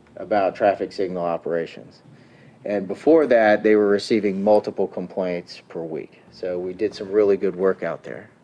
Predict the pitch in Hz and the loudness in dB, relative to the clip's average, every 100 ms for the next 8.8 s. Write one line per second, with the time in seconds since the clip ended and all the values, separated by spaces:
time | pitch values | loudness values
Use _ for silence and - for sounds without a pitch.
0 | _ - - - - - - _ - 131 | _ -20 -20 -20 -20 -20 -20 _ 0 2
1 | 131 135 135 131 113 - 139 135 120 120 | 4 4 4 4 -2 2 2 4 6 4
2 | 127 135 123 131 113 135 131 123 120 104 | 4 2 2 0 0 2 2 0 0 2
3 | 120 117 104 98 110 113 104 110 113 117 | 4 6 6 4 6 6 6 4 2 -2
4 | - 113 - 98 107 117 113 - 107 110 | 0 -2 0 2 4 4 2 -2 2 4
5 | 120 120 - - - - - - 107 107 | 4 0 -8 -20 -20 -20 -18 -2 0 4
6 | 120 110 110 113 107 107 92 - 123 117 | 4 6 6 6 4 4 2 2 2 4
7 | 117 110 107 104 107 - 117 110 - 101 | 6 6 4 4 2 2 0 0 -4 -4
8 | 104 101 - 113 110 - 113 107 | -2 -2 2 2 2 0 0 -2